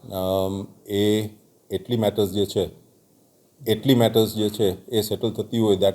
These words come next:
is a, uh, one of possibly first time in my tenure. બીજું કે પક્ષકારો અને આપણા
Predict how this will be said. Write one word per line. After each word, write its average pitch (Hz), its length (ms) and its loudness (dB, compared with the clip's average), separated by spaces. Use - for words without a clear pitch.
is 101 100 0
a, 104 240 6
uh, 98 800 -4
one 98 100 0
of 98 80 -2
possibly 98 420 -2
first 98 540 -4
time 98 200 -2
in 92 120 -6
my 92 200 -6
tenure. 90 260 -6
બીજું 110 440 -2
કે 107 340 4
પક્ષકારો 113 680 4
અને 98 440 -2
આપણા 92 580 4